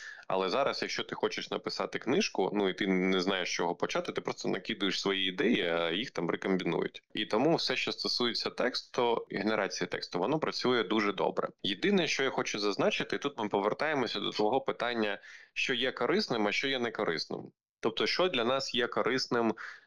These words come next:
е, з точки зору людини, ну, і від того, що ми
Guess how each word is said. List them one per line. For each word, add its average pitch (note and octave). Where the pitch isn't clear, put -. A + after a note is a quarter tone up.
е, G2+
з -
точки A#2+
зору G2
людини, G#2+
ну, G#2+
і F2+
від F#2+
того, B2
що G#2+
ми G2+